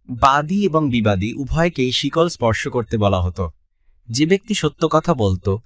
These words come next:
কেবল সেই শিকল স্পর্শ করতে সক্ষম হতো। এভাবে তাদের মধ্যে বিচার করা হতো।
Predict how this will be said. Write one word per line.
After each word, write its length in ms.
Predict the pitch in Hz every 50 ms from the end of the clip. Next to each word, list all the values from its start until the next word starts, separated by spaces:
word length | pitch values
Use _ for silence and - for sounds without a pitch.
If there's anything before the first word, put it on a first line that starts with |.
| _ _ _ _ _ -
কেবল 240 | 139 143 160 180
সেই 180 | 175 - 175 170
শিকল 340 | 156 - 156 151 - 175 165
স্পর্শ 460 | - - - 127 127 135 - - 180
করতে 320 | 160 - 156 - - 185
সক্ষম 500 | 175 - 175 151 - - - 147 123 113
হতো। 280 | 107 98 - - 76 - - - _ _ _ _ _ _ _ -
এভাবে 440 | 135 156 165 143 143 147 139 160
তাদের 360 | 151 - 123 117 113 127 131 135
মধ্যে 300 | 127 120 110 101 143 147
বিচার 360 | 131 120 107 - 120 113 107
করা 260 | - 101 101 101 101
হতো। 380 | 95 98 98 85 - 85 69